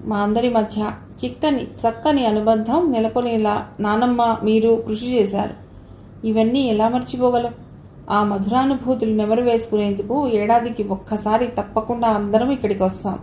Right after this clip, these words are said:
అంది కావ్య ఉద్వేగంగా. "నాకు తెలుసమ్మా,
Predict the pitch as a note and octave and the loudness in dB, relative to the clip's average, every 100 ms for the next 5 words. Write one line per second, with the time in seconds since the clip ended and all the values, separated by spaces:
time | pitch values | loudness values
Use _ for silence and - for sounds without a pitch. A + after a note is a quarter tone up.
0 | G#3 A3 A#3+ A3 G3+ G#3 G3+ G3 G3 A3 | -2 -2 0 -2 -2 -2 -2 -2 2 4
1 | A3 G#3 G#3 - - - - - - - | 4 0 -4 -8 -14 -20 -20 -20 -20 -20
2 | - - - A3 A3+ - A3+ - C4 G#3+ | -20 -20 -4 -2 0 2 0 0 -2 0
3 | G3 | -4